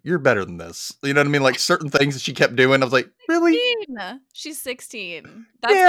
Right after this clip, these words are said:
Speaker 2: hard.
Speaker 1: but Wednesday's smarter than the average sixteen-year-old, you know?
Speaker 2: Smart in some ways.
Speaker 1: Eh.
Speaker 2: Very dumb in others.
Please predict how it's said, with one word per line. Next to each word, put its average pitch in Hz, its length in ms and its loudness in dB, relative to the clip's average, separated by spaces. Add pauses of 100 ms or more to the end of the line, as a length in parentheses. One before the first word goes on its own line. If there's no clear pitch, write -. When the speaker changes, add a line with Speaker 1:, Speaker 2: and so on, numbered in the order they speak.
Speaker 2:
hard. - 20 6
Speaker 1:
but 196 120 2
Wednesday's 254 420 0
smarter 151 320 6
than 117 140 -2
the 117 100 2
average 113 400 0
sixteen-year-old, 101 880 -2 (720)
you 147 100 -2
know? 139 200 2
Speaker 2:
Smart 285 120 -2 (320)
in 302 60 -18
some 262 340 -10
ways. 175 760 -10 (140)
Speaker 1:
Eh. 110 260 -6
Speaker 2:
Very 269 340 -4 (120)
dumb 220 300 -8
in 196 120 -10
others. 170 540 -4